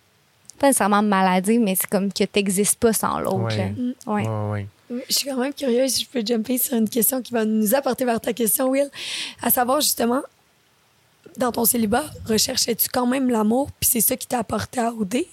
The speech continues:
Speaker 3: tu sais ? Qu'est-ce qui t'a fait vers ton
Speaker 1: Mm.
Speaker 3: chemin, tu sais ?
Speaker 1: O D, ça a été tellement weird, là. Je, je pense que je, je me disais, «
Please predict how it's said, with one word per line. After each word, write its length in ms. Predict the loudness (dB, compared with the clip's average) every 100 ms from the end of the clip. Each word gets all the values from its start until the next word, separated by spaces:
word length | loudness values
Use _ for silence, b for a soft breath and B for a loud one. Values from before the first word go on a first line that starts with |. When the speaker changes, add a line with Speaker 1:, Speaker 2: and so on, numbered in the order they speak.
| -6
Speaker 3:
tu 80 |
sais ? 160 | -6 -8 -14 B B B -4
Qu'est-ce 180 | -2
qui 200 | -2 -6
t'a 320 | 0 0 0 -4 -14 -8
fait 200 | -2 -2
vers 320 | 0 2 2
ton 120 | 4 2
Speaker 1:
Mm. 60 |
Speaker 3:
chemin, 420 | 2 0 0 0
tu 80 | 0 -2
sais ? 200 | -2 -6 B B B B B B B _ _ _ _ _ _ _ _ _
Speaker 1:
O 140 | 2 4
D, 180 | 4 2
ça 120 | 2
a 60 | 2
été 200 | 0 0
tellement 560 | 4 6 6 6 4 2 -2
weird, 460 | 2 4 6 6 6
là. 460 | 6 6 6 4 -2
Je, 180 | 0 0 -2
je 120 | 0
pense 240 | 2 4
que 120 | 4 2
je, 100 | 2 -6 -18 _ -4
je 140 | 2
me 120 | 4
disais, « 360 | 4 4 4